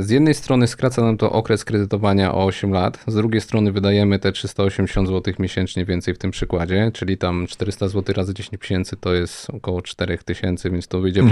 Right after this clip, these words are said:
Speaker 1: prawie pięć tysięcy łącznie tej,
Speaker 2: Tak,
Speaker 1: tej
Speaker 2: no,
Speaker 1: kwoty, tak
Speaker 2: takiej
Speaker 1: sobie
Speaker 2: trochę
Speaker 1: liczę.
Speaker 2: więcej niż jedna rata dodatkowo.
Speaker 1: Czyli rocznie płacimy jedną ratę więcej, taką trzynastkę,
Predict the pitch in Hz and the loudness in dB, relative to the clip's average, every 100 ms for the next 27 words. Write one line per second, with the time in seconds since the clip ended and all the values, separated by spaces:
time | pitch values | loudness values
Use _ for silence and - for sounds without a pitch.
0 | 123 151 113 - 101 101 92 95 87 - | 6 6 2 0 0 0 0 -4 -4 -6
1 | 87 85 85 - 107 - 226 202 156 143 | -6 -4 0 2 2 2 4 4 4 4
2 | 131 123 - 143 135 139 131 117 127 120 | 6 4 4 6 6 6 6 6 6 8
3 | 107 104 110 107 123 123 - - _ _ | 6 6 2 2 0 -2 -6 -16 _ _
4 | _ _ - _ _ _ - - 107 127 | _ _ -20 _ _ _ -10 0 4 4
5 | 127 110 110 - 110 120 117 110 107 107 | 4 2 2 4 4 4 4 4 2 2
6 | 107 104 107 98 101 - 117 104 95 - | 2 2 2 2 0 0 0 2 0 0
7 | 107 117 | 2 4